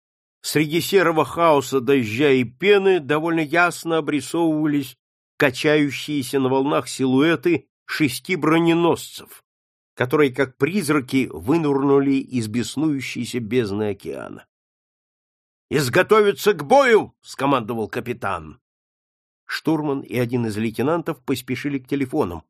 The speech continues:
расположенным на верхнем мостике, быстро повернули ручки и передали приказание вниз. Флагманский штурман кинулся к телефону станции беспроволочного телеграфа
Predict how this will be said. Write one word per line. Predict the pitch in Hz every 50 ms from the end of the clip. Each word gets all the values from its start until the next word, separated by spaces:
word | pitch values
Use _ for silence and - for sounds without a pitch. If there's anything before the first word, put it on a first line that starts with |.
| _ _ _ -
расположенным | 98 110 - - 95 104 107 104 92 85 87 87 92 92 92
на | 95 98
верхнем | 90 101 92 85 - 90 92 92
мостике, | 95 107 107 - - - - - - - - _ _ _ _ _ -
быстро | - 147 127 - - 117 113
повернули | 110 - 113 107 107 98 107 113 101 95 98
ручки | 110 123 165 196 190 - - -
и | 139 - 123 127
передали | 123 - - 156 151 147 139 135 139 143 139
приказание | 135 - 110 107 - 98 92 92 110 113 110 104 101 92
вниз. | 80 76 73 62 - - - - _ _ _ _ _ _ _ _ _ _ _ _ _ _ _ _ _ _ _ -
Флагманский | - 110 131 147 143 131 151 156 143 127 - - 143 127
штурман | 127 - - 165 165 156 156 156 139 123
кинулся | - 151 151 147 139 135 - - 127
к | 123
телефону | - 143 139 135 127 151 147 139 135 120
станции | - - 143 139 131 127 - 139
беспроволочного | 139 127 131 127 127 - 135 139 131 135 120 107 - - 120 123 120
телеграфа | 117 - 127 123 110 113 139 156 160 - - 180 -